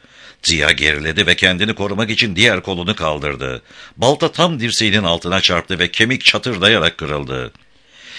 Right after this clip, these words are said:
İki kolu da yararsızca iki yanından sarkan Ziya sendeleyerek geriledi. Lete eğilerek bileklerindeki bağlardan çabucak kurtuldu.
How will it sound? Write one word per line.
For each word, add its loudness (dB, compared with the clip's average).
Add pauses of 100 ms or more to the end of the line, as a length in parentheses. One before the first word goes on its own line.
(200)
İki -2
kolu -6
da 0
yararsızca -4
iki -6
yanından -2
sarkan -4
Ziya 0
sendeleyerek -2
geriledi. -6 (640)
Lete 4
eğilerek 2
bileklerindeki -2
bağlardan -2
çabucak 0
kurtuldu. -10